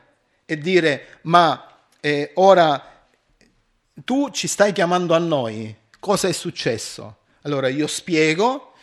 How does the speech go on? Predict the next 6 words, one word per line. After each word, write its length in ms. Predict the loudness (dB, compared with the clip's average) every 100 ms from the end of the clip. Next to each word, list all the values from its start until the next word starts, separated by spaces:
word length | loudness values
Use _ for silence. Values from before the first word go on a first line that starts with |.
| _ _
sento 540 | 0 2 2 0 2
la 100 | 2
versione 800 | 2 0 0 0 2 0 -4 -16
di 100 | -10
questo 380 | -2 -2 0 -2
fratello, 800 | 0 -2 0 -2 -2 -2 -4 -6